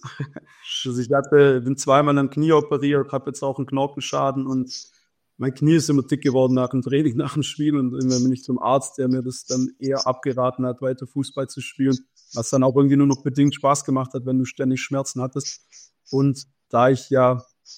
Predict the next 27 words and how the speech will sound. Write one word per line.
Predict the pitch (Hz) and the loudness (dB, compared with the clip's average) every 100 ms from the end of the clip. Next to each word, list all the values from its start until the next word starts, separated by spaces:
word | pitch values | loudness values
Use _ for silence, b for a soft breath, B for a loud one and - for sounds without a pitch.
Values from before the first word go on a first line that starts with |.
| - | -20
es | 110 - | -18 -10
war, | 110 | -8
glaub | 117 117 123 | -2 -2 -2
ich, | |
ein | 131 | -4
offenes | 131 - 123 - | -6 -6 -6 -2
Geheimnis, | 117 139 143 143 | 2 4 4 0
dass | 135 | -6
ich | 131 - | -6 -4
Bock | 135 | -2
hab, | 139 - | -2 -2
irgendwann | 139 131 127 131 | -2 0 0 0
mal | 127 | 0
Trainer | 123 139 143 143 | 0 0 0 0
zu | - | -4
sein, | 127 139 139 135 b b - | 0 2 2 0 b b -8
hatte | 127 127 | -4 -4
davor | 127 - 131 131 | -4 0 2 2
schon | - 135 127 | 0 -2 0
in, | 135 127 135 | 2 2 0
ähm, | 131 127 123 120 | -2 -6 -6 -8
hier | 127 127 | -6 -6
in | |
Starzach | - 139 139 147 131 - | -2 0 2 4 2 0
als | 135 - | -8 -2
Jugendtrainer | 139 139 131 139 135 131 | 0 0 0 0 2 2
gearbeitet, | 131 123 131 135 135 135 | 0 2 2 2 0 -4